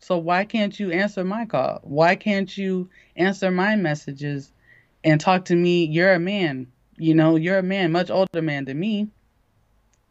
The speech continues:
And you can be a guide, a lead.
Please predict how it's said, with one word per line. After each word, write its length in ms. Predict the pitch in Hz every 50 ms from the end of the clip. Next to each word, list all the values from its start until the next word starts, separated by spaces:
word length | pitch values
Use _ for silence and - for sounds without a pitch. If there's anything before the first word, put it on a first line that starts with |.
| _ _ _ _ _ _ _ _ _ _ _ _ _ -
And 520 | - 156 156 151 147 147 147 151 - - - -
you 220 | - 160 165 185 190
can 240 | - - 190 175 156
be 280 | 165 185 190 190 170 -
a 140 | - 156 147
guide, 560 | 147 - 151 151 180 208 208 180 139 127 - _ -
a 120 | 143 135
lead. 500 | 139 135 160 185 190 160 135 127 131